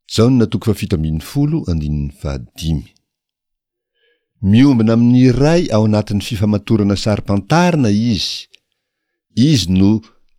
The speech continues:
ny zanaka lahy tokana izay ao an-tratran'ny ray. Jaona toko voalohany, andininy fahavalo ambin'ny folo. Mbola izy Jesosy Kristy ihany koa no miteny hoe, "Fa tena no namboarinao ahy." Tena,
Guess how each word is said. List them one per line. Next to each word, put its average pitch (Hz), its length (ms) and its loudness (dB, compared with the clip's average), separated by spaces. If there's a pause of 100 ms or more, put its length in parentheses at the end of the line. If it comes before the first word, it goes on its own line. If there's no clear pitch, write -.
ny 95 220 2
zanaka 95 640 0
lahy - 200 0
tokana 175 500 -6 (200)
izay 82 200 -2
ao 78 100 0
an-tratran'ny 76 520 -6
ray. 104 180 -2 (1040)
Jaona 110 300 0
toko - 280 -12
voalohany, 104 500 -2
andininy 73 360 -6
fahavalo 69 300 -8
ambin'ny 60 280 -12
folo. - 340 -20 (1160)
Mbola 110 320 2
izy 127 280 2
Jesosy 113 360 -2
Kristy 131 440 0
ihany 123 280 4
koa 208 260 2
no 120 180 4
miteny 101 480 2
hoe, 123 480 0 (540)
"Fa - 320 0 (220)
tena 190 440 2 (280)
no 95 100 0
namboarinao 78 760 -2
ahy." 78 480 -6 (1400)
Tena, 143 440 2